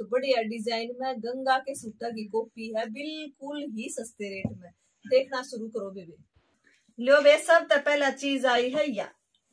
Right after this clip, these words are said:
सारे में बे लखनवी काम है, इसमें लखनवी कढ़ाई बोल लिया करा, पीवा कढ़ाई हो रही है और कैमरी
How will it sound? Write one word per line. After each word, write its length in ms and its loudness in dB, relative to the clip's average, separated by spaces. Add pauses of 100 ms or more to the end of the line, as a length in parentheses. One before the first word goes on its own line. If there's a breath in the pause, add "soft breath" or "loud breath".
सारे 680 6
में 240 -2
बे 240 8
लखनवी 680 -2
काम 380 -4
है, 140 -6
इसमें 500 -4
लखनवी 520 -4
कढ़ाई 380 0
बोल 180 -6
लिया 180 -2
करा, 240 0
पीवा 320 -4
कढ़ाई 420 -4
हो 140 -6
रही 200 -4
है 340 -4 (320)
और 240 -2 (140)
कैमरी 420 0